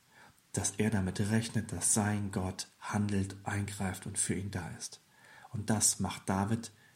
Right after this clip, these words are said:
zum Mann nach dem Herzen Gottes, dass er unabhängig von der Situation, in der er sich befindet, sein Vertrauen auf Gott setzt.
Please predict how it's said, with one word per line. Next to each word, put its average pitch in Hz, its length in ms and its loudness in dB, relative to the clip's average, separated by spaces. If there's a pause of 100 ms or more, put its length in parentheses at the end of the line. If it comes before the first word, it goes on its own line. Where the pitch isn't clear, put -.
(140)
zum 98 240 0
Mann 107 360 2
nach 95 220 -2
dem 95 140 -6
Herzen 98 380 -4
Gottes, 95 520 -4 (960)
dass - 240 -2
er 98 200 -4 (460)
unabhängig 127 720 4
von 107 200 0
der 101 80 0
Situation, 98 580 -2
in 101 140 0
der 101 100 2
er 98 60 2
sich 98 180 0
befindet, 98 540 -2 (400)
sein 104 300 2
Vertrauen 98 600 0 (280)
auf - 200 -4
Gott 98 240 -4
setzt. - 400 -4